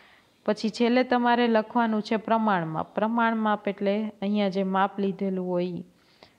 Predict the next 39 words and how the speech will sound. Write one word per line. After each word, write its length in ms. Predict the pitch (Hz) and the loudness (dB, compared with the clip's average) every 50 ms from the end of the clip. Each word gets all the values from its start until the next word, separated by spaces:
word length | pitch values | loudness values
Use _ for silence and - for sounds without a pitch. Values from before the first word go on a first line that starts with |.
| _ _ _ | _ _ _
તો 40 | 185 | 0
એક 200 | 196 220 214 214 | 0 0 0 -4
સેન્ટીમીટર 640 | - - 240 233 233 - 240 233 233 220 196 - 214 | -2 0 0 0 0 0 0 0 0 0 0 0 0
એટલે 260 | 196 196 190 202 196 | 0 0 0 0 0
અહીંયા 220 | 196 202 208 208 | 0 0 0 0
બધા 300 | 196 190 214 202 220 214 | 0 0 -2 0 2 2
વચ્ચે 400 | 208 202 196 196 - 220 202 196 | 2 2 0 0 0 0 0 0
એક 140 | 208 208 - | 0 -2 -2
એકનો 340 | 240 220 214 - 220 214 208 | -4 -4 -2 -4 -4 -2 -2
ડિફરન્સ 520 | 196 190 208 202 - 202 202 196 190 196 | 0 -2 -4 -4 -2 -4 -4 -4 -4 -4
છે, 80 | - 202 | -4 -2
એટલે 280 | 190 190 196 190 180 185 | -2 -2 -2 -2 -2 -4
એક 100 | 185 - | -4 -6
સેન્ટીમીટર 680 | - - 220 214 208 226 220 202 214 208 214 220 208 | -6 -4 -4 -4 -4 -4 -4 -4 -4 -4 -2 -4 -2
બરાબર 460 | 190 190 196 190 196 185 180 190 190 | 0 0 0 0 0 0 0 0 0
એક 280 | 190 202 233 226 - - | 2 0 0 -2 -4 -6
વર્ષ. 340 | 190 180 175 180 175 - - _ _ _ - - - - - _ _ - | -4 -4 -4 -6 -8 -14 -18 _ _ _ -20 -20 -20 -20 -20 _ _ -6
અને 180 | 190 190 196 190 | -4 -2 0 0
વાય 320 | 185 196 202 208 220 240 | 2 2 2 2 2 0
અક્ષની 400 | 233 214 - - - 220 220 214 | 0 -2 -6 -6 -4 -2 -2 0
અંદર 280 | 214 214 202 202 190 185 | -2 -2 -2 -2 -2 -2
એક 180 | 185 190 - | -4 -4 -6
સેન્ટીમીટર 640 | - - 220 214 214 226 214 214 220 214 - 214 208 | -8 -6 -6 -4 -4 -4 -4 -4 -4 -2 -2 -4 -2
બરાબર 420 | 196 202 208 208 202 190 196 196 | 0 0 0 0 0 0 0 0
અહીંયા 300 | 196 196 190 190 196 202 | 0 0 0 0 -2 -2
દસ 300 | 196 180 190 202 208 202 - | -2 0 0 0 0 0 -2
દસનો 340 | 214 214 214 220 - 226 214 | -2 -2 -2 -2 -4 -4 -2
ડિફરન્સ 560 | 190 185 208 - - - 202 190 190 180 - - | -2 -2 -4 -6 -4 -4 -2 -2 -2 -6 -4 -2
છે, 120 | 196 196 202 202 - - - - - _ _ _ - | -2 -2 -2 -2 -8 -20 -20 -20 -20 _ _ _ -4
એટલે 160 | 196 190 190 | -2 0 0
અહીંયા 300 | 196 196 196 202 202 196 | 0 0 0 0 0 0
વાય 280 | 180 185 185 190 208 214 | 0 2 2 2 2 0
અક્ષ 180 | 208 - - | -2 -4 -6
ઉપર 300 | 214 190 - 208 208 196 | -6 -2 0 0 0 0
એક 200 | - - 196 - | 0 -6 -6 -6
સેન્ટીમીટર 640 | - - 214 208 208 220 208 202 202 196 - 208 202 | -6 -6 -6 -4 -2 -4 -4 -4 -4 -4 -4 -4 -2
બરાબર 440 | 190 196 190 185 185 180 185 185 | -2 -2 0 0 -2 0 -2 -4
થશે 380 | 185 185 202 180 180 180 196 185 | -4 -2 -4 -6 -4 -4 -6 -6
દસ 320 | 170 165 180 185 185 - | -2 -2 -2 -2 -2 -4